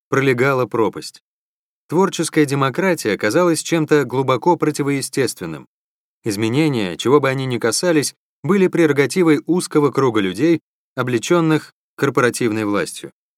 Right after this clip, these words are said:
На идеи от тысяч сотрудников никто не спешил предъявлять спрос. Таланты огромного коллектива не находили применения.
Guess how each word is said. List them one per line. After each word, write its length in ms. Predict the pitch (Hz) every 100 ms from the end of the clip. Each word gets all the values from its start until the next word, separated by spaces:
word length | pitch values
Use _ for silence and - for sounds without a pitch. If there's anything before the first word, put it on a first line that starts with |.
| _ _ _ _
На 200 | 120 139
идеи 340 | 135 175 175 151
от 240 | 147 147
тысяч 380 | 175 160 123 -
сотрудников 720 | 123 117 190 131 110 95 -
никто 440 | 127 135 - 175 175
не 100 | 165
спешил 420 | - 147 165 151
предъявлять 560 | 147 131 135 117 113
спрос. 480 | - - 101 - - _ _ _ _ _ _
Таланты 460 | 117 156 185 170 170
огромного 640 | - 147 160 143 113 101
коллектива 600 | 107 113 - 190 131 98 _ _
не 140 | 156 180
находили 520 | 165 165 143 143 117
применения. 640 | 110 113 120 104 80 -